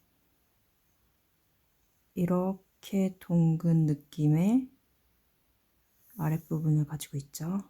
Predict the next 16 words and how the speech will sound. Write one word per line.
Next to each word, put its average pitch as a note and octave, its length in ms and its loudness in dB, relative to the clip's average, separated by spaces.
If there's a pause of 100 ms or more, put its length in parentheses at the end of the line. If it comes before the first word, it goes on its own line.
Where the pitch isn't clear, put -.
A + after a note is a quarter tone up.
(1120)
근데 F3 160 6
이제 D#3+ 340 4
요런 F3 360 4
아랫부분은 E3+ 960 2 (280)
빛이 - 420 0
이쪽에서 F3+ 440 0
왔을 D#3+ 400 0
때 D#3+ 500 2
어두움을 F3+ 480 4
깔리고 F3 340 2
있기 - 260 -6
때문에 E3 520 2 (420)
조금 E3 340 4
더 E3 300 2 (1000)
연필에 E3+ 560 4
조금 F3 480 2